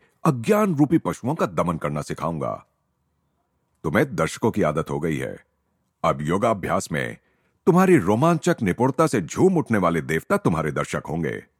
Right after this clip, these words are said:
मेरे गुरु ने मुझे आध्यात्मिक मार्ग की दीक्षा दी। मेरी आत्मा के दीर्घकाल तक अप्रयुक्त रहने से जंग लगे,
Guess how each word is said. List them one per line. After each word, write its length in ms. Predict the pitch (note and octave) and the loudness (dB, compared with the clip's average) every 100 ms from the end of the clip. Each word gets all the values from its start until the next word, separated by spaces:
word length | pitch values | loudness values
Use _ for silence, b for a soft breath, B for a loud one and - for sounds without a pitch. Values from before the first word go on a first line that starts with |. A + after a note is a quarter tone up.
| _ _ _ _ _ _ _ A#2 | _ _ _ _ _ _ _ 2
मेरे 240 | D3+ C#3+ | 4 2
गुरु 260 | G2 F2+ G2+ | 0 -2 0
ने 100 | G#2 | 0
मुझे 260 | E2+ F2 | -2 -2
आध्यात्मिक 580 | C#2 B1 - F#2 - G#2+ - | -4 -6 -6 -6 -6 -8 -6
मार्ग 200 | D2 - | -8 -6
की 80 | C3 | -6
दीक्षा 400 | F#2 D2+ - D2 | -6 -8 -8 -10
दी। 280 | C2 A#1 G1+ _ _ _ _ _ _ _ - | -10 -14 -18 _ _ _ _ _ _ _ -4
मेरी 200 | F2+ E2 | 0 0
आत्मा 320 | D2+ - G2 | -2 -2 -2
के 340 | F#2 D2 A#1 - _ _ _ | -2 -4 -6 -12 _ _ _
दीर्घकाल 640 | A2 F#3 G3+ D#3+ - C#3+ D3+ | -2 2 2 0 -2 -2 0
तक 200 | C#3+ C#3 - - | -2 -2 -6 -10
अप्रयुक्त 500 | - F2 A2 D#3+ - | -4 0 0 0 -4
रहने 280 | E2+ G2+ C3 | -4 -4 -2
से 200 | A#2+ F2 | -2 -2
जंग 300 | E2 F#2+ G#2+ | -2 -2 -2
लगे, 400 | F#2+ E2 A#1 | -4 -4 -6